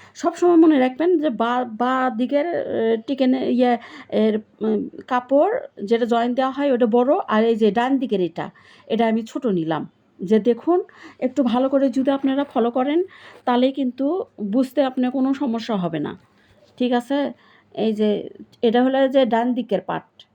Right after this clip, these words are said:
হ্যাঁ, উপর দিয়ে সেলাই করে নিলাম। এখন দেখুন এটা হলো বাঁ দি-, বাঁ দিকের পার্ট,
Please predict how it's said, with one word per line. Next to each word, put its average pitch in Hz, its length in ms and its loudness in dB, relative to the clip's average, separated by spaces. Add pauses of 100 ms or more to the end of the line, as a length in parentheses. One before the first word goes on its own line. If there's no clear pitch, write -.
(1080)
হ্যাঁ, 196 140 -8
উপর 226 220 -8
দিয়ে 196 200 -2
সেলাই 196 220 -4
করে 170 160 -6
নিলাম। 175 260 -4
এখন 214 260 -4
দেখুন 214 260 0 (600)
এটা 226 300 2
হলো 247 160 0
বাঁ 214 280 0
দি-, 214 240 -4
বাঁ 220 260 -2
দিকের 220 340 -4
পার্ট, 160 320 -8